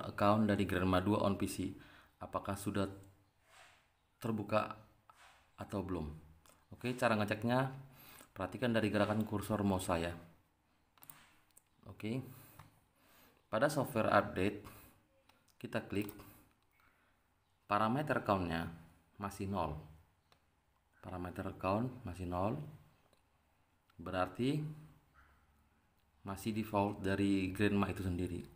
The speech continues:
Nah, bagaimana caranya kita akan membuka parameter account itu agar bisa terkoneksi nantinya ke konsol, konsol lain seperti Avolite,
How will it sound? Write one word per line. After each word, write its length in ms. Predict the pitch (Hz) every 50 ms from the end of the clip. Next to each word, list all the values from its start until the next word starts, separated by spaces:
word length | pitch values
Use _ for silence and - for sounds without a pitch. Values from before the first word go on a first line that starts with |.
| - - - - - _ _ - 92
Nah, 80 | 90
bagaimana 480 | 90 92 98 95 104 104 117 143 156 151
caranya 400 | 139 117 113 107 98 95 92 92
kita 240 | 101 98 - 98 -
akan 240 | 101 98 101 95
membuka 320 | 95 104 131 139 - - -
parameter 400 | - 98 98 95 92 92 101 92 92
account 320 | 92 - - 90 87 87 87
itu 240 | 82 - - - 151 - - - - - - - - - - -
agar 400 | 107 104 101 101 107 107 104 101
bisa 240 | 123 127 - 117 -
terkoneksi 480 | - - - 101 98 98 98 - -
nantinya 480 | 101 98 92 - 101 95 98 92 90 92
ke 480 | - 104 107 110 107 101 104 101 101
konsol, 640 | - - 104 98 98 95 - 98 92 87 85 82 85 - - - - - - - - _ _ _ _ _ _ _ _ _ _ _ _ _ _ _
konsol 320 | - - - - 101 92
lain 240 | 95 98 98 104 104
seperti 320 | 104 98 - - - - - 90
Avolite, 640 | 107 - - 101 95 95 92 92 92 92 92 -